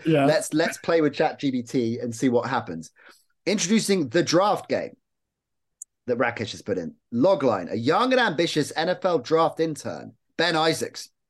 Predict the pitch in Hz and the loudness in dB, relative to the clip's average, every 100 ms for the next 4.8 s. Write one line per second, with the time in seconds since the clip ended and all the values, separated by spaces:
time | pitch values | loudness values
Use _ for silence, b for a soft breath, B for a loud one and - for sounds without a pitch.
0 | _ _ _ 156 220 185 170 120 117 110 | _ _ _ 0 2 2 0 0 0 -2
1 | - _ _ _ - 185 247 247 220 156 | -8 _ _ _ 2 4 6 4 4 4
2 | 151 151 160 214 185 - 143 101 92 113 | 2 2 0 0 0 0 -2 -2 -8 -8
3 | - 139 131 170 226 233 - 233 - 202 | -2 0 2 2 0 -2 0 0 2 0
4 | 170 170 - 147 117 - - | 0 -2 -2 -2 -2 -6 -14